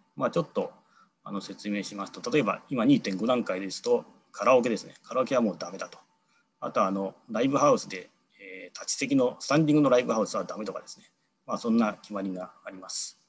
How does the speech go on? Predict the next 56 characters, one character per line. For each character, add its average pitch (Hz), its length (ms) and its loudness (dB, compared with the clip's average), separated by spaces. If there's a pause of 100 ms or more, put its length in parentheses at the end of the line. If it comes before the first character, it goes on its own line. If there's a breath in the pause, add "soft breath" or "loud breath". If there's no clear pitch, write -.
(580)
で、 151 260 2
あ 170 120 2
と 127 120 -2
で 90 100 -4
す - 120 -14
ね、 131 240 -6 (140)
あ 113 80 -12
の、 101 400 -6 (4000)
集 147 240 2
会 160 160 8
で 127 80 2
す - 100 -6
ね。 - 160 -14
集 135 260 -4
会 147 180 4
と 131 100 -6
か 92 80 2
イ 90 80 -4
ベ 110 120 -4
ン 101 80 -2
ト 113 100 -4
に 107 120 0
つ 123 140 -4
い 104 60 0
て 123 160 -2
は 104 80 2
二 139 160 4
点 101 200 -2
五 110 120 -6
段 127 180 2
階 - 160 -4
だ 139 80 -2
と 87 320 -6
五 98 140 -10
十 117 240 0
人 117 160 4
以 107 60 2
上 - 120 -12 (100)
は 104 120 -4
禁 95 160 -16
止。 - 320 -16 (160)
で、 131 260 -4
そ - 140 -6
の 147 80 0
下 160 160 0
の 160 60 6
二、 147 280 4
二 135 80 0
段 156 180 4
階 101 180 -2
で 139 80 0
も 104 200 0
百 110 240 -6
人 131 140 2
以 120 60 0
上 98 120 -4